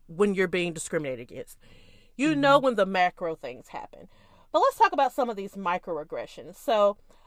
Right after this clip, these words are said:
Speaker 1: this article gives some examples, and, um,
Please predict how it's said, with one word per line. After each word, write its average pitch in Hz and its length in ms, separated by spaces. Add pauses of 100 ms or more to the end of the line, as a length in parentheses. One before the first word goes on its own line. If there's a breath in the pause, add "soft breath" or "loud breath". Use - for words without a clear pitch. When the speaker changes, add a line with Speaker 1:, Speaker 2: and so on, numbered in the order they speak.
(320 soft breath)
Speaker 1:
this 427 220
article 240 440
gives 196 240
some 208 260
examples, 180 880
and, 175 300
um, 165 360